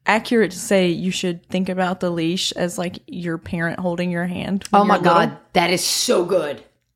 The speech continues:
Speaker 2: I've not said that before, but that is on point.
Speaker 1: I'm thinking
Speaker 2: If you
Speaker 1: about
Speaker 2: could drop your, drop your mic without, like, killing our
Speaker 1: <laughs>
Speaker 2: listeners' eardrums,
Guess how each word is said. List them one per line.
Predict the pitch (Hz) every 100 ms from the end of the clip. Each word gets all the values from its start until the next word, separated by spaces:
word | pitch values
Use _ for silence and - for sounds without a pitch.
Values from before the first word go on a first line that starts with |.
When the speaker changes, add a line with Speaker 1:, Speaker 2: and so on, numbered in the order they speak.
| _ _ _ -
Speaker 2:
I've | 185
not | 185 196 202
said | - 143 143
that | 143
before, | 143 175 151 156 - - _
but | 180 - -
that | 196 226
is | 196 160 -
on | 190 185 180
point. | - - 202 147 233
Speaker 1:
I'm | 240
thinking | 285 285 277
Speaker 2:
If | 240
you |
Speaker 1:
about | 220 339
Speaker 2:
could | 180
drop | 202 208 226
your, | 196
drop | 165 170 190
your | - 185 160
mic | 196 196
without, | 175 180 165 185
like, | 165 -
killing | - 185 185
our | 175 170 190 -
Speaker 1:
<laughs> |
Speaker 2:
listeners' | 190 180 - 190 143
eardrums, | 165 165 202 226